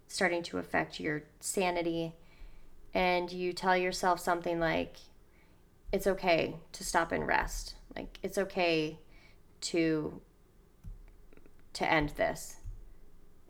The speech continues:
It's okay to eat this thing tonight to reward myself. It's okay to, uh, quit this workout." So I have two thoughts on this.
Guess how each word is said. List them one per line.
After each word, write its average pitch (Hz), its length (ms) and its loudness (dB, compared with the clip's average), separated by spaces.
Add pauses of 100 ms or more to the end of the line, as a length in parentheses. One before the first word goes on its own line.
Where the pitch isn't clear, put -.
(120)
It's 175 160 -6
okay 185 400 2
to 175 400 0
eat 196 160 -6
this 175 200 0
thing 156 200 0
tonight - 440 -4 (100)
to 185 140 -2
reward 160 360 0
myself. - 460 -4
It's - 180 -6
okay 180 400 0
to, 170 460 -2 (1600)
uh, 67 320 -2 (160)
quit 214 180 2
this 185 220 0
workout." - 460 0 (1700)
So 254 140 6
I 240 40 12
have 240 100 4
two 320 180 8
thoughts 202 340 6
on - 140 2
this. - 460 -6